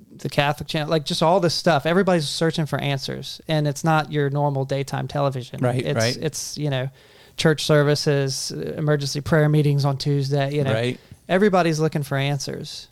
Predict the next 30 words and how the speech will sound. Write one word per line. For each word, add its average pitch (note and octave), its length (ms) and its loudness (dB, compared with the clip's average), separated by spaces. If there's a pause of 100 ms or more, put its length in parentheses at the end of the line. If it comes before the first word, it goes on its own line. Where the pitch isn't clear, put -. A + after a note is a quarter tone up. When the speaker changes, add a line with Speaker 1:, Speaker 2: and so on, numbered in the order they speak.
(120)
Speaker 1:
you D3+ 160 -4
know. C#3 200 -4 (500)
And D3 460 2 (140)
if D#3 200 0
we F3+ 200 6
just E3 240 0
say, C#3+ 500 4 (160)
"You D3+ 120 -2
know C#3+ 140 -2
what? C#3+ 340 -4 (280)
Here D3 240 4
it C#3 80 -2
comes. D#3 680 0 (280)
We're D3 200 2
running. D3+ 520 0 (640)
Go D3 200 4
in D#3 80 2
the D3+ 80 2
bunker. D3+ 500 0 (640)
Live D3 580 2
a D3+ 80 -6
good C#3+ 300 0
twenty D3 600 -2
Speaker 2:
Right. G#2 260 -4
Speaker 1:
years D#3 560 2
playing D3 360 -2
Scrabble D3 600 0
against C#3 280 -6
our C#3+ 80 -4
children." D3 500 -2